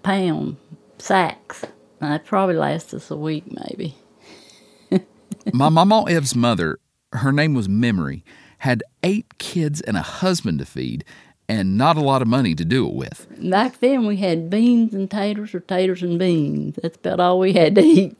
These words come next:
Speaker 1: <laughs> Gravy and biscuits for breakfast. <laughs>
Speaker 2: And Memory taught my mama how to make beans and taters and biscuits and gravy, too. See, Memory was diagnosed with breast cancer when Mama Ev was about eleven years old.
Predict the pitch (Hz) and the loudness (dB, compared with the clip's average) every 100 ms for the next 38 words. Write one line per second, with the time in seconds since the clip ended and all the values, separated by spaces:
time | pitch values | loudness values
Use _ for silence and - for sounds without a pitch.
0 | _ - 160 190 202 196 185 180 202 220 | _ -4 0 6 6 6 2 2 0 0
1 | 196 - 190 185 214 240 240 - - 156 | -8 -8 -8 0 0 0 -4 -12 -6 -6
2 | - - - - - - - 208 - 240 | -6 -16 -12 -6 -6 -6 -10 -12 -12 -20
3 | - 226 - - 95 113 123 113 120 131 | -16 -18 -10 -4 -2 0 2 0 -2 -2
4 | 98 - 120 135 101 87 80 110 98 104 | -2 0 0 2 2 0 -2 -4 -6 -6
5 | 92 98 - 82 92 92 95 107 107 87 | -4 -6 -6 -4 -2 -2 -2 -4 -4 -4
6 | 80 85 92 120 107 95 87 - 92 - | -4 -4 -6 -10 -8 -4 -4 -4 -8 -4
7 | 101 95 85 78 80 - 131 71 - _ | -4 -2 -2 -2 -6 -6 -6 -6 -10 _
8 | - _ _ _ - - 165 156 135 156 | -20 _ _ _ -6 -2 0 -2 -2 0
9 | 196 220 220 147 117 101 123 107 92 90 | 2 2 0 -2 -4 -2 0 0 0 -2
10 | 90 - 85 80 78 85 82 104 101 - | -2 -6 -6 -6 -6 -8 -2 -2 -4 -10
11 | 78 65 - 65 - - 80 78 87 90 | -10 -8 -10 -12 -12 -8 -4 -2 0 0
12 | 78 69 73 - 67 73 65 67 65 - | -2 -4 -6 -8 -8 -8 -6 -6 -6 -8
13 | 55 76 73 67 62 62 65 62 - | -8 -6 -6 -6 -8 -8 -10 -12 -14